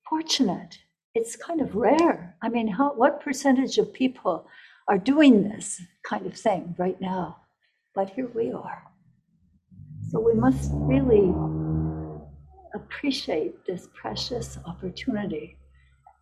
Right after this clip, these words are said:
that we made the choice to be present at today. Really? Yeah. Everybody's come from different place. And I know that people are online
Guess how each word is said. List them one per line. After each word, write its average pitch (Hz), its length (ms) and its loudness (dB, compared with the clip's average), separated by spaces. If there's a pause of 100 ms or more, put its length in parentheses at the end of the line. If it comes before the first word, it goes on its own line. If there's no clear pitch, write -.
(180)
that 220 280 0 (600)
we 247 100 0
made 285 200 4
the 415 80 -2
choice - 540 -8 (960)
to 262 80 -12
be 202 480 0 (400)
present 214 440 -8
at 151 200 -20 (120)
today. - 320 -16 (1040)
Really? 285 380 -2 (760)
Yeah. 294 420 4 (340)
Everybody's 320 540 6
come 262 720 6
from 208 260 2
different 247 480 -2
place. 233 400 2 (320)
And 240 160 4
I 240 80 8
know 247 720 8
that 220 260 4
people 226 420 -2
are 190 320 0
online 214 840 0